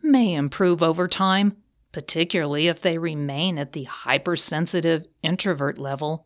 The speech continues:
and get their narcissistic supply needs met, there is a mountain of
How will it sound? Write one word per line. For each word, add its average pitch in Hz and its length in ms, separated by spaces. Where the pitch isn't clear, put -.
and 160 240
get 196 220
their 175 200
narcissistic 185 920
supply 202 540
needs 156 380
met, 185 420
there 170 220
is 185 200
a 196 100
mountain 190 580
of 208 160